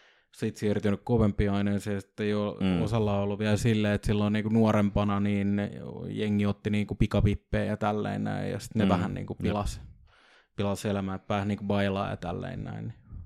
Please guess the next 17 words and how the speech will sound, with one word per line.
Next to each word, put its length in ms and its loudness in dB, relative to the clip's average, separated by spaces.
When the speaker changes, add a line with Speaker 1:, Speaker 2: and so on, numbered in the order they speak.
Speaker 2:
Joo, 200 -2
semmoista 480 -6
ei 80 -10
kyllä, 220 -10
sanotaan, 440 -2
tossa 220 -4
omassa 360 -4
ydinkaveripiirissä 880 -2
ei 60 -4
oo 60 -4
näkynyt 360 -6
ihan 220 -10
hirveästi 380 -8
semmoista, 400 -14
että 120 -20
Speaker 1:
Mm. 200 -4
Speaker 2:
ihan 220 -4